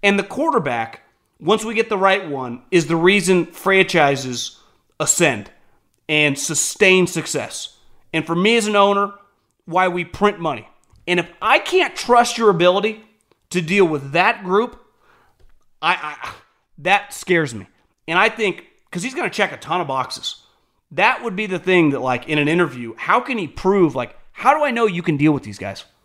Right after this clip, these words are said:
It's one thing, obviously, Kevin O'Connell, you'll probably deal with him. He's your boss. What about when you're the boss again? Because last time, they couldn't stand you.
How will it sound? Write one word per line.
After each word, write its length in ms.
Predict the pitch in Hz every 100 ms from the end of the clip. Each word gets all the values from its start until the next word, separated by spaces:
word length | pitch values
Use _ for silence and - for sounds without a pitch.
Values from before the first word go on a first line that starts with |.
| _ _ _ _ -
It's 140 | 226
one 220 | 240 262
thing, 160 | 214 156
obviously, 340 | 170 180 165 151
Kevin 280 | 165 165
O'Connell, 420 | 143 123 156 180 139
you'll 80 |
probably 260 | 117 135 120
deal 140 | 120
with 100 | 123
him. 100 | 143
He's 200 | 147 180
your 60 | 160
boss. 420 | 143 185 - - _ _ -
What 140 | 311
about 140 | 311
when 140 | 233 165
you're 200 | 165 202
the 80 | 151
boss 320 | 123 104 113
again? 220 | 92 82 _ _ _ _ _
Because 240 | 165 190 190
last 360 | 214 277 -
time, 300 | 208 160 143 - _ _ _ _ - 208 _
they 140 | 190
couldn't 300 | 170 247 180
stand 760 | - - - - 233 269 233 120
you. 160 | -